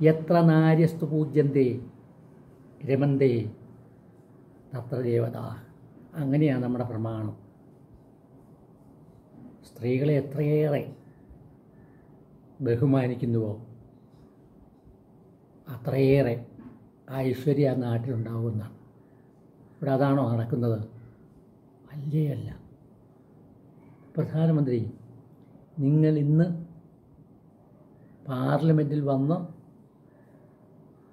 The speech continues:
ഇന്ത്യയിലെ നിങ്ങളെപ്പോലെ തന്നെ അവകാശപ്പെട്ട പ്രതിപക്ഷത്തിൻ്റെ വാക്കുകൾ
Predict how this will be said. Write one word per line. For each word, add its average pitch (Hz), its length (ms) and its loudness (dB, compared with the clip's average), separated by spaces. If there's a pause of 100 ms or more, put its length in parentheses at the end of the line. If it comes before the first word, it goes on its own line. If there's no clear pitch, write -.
(240)
ഇന്ത്യയിലെ 156 640 4 (1700)
നിങ്ങളെപ്പോലെ 175 840 2
തന്നെ 175 160 2
അവകാശപ്പെട്ട 170 960 2
പ്രതിപക്ഷത്തിൻ്റെ 165 920 0
വാക്കുകൾ 165 600 2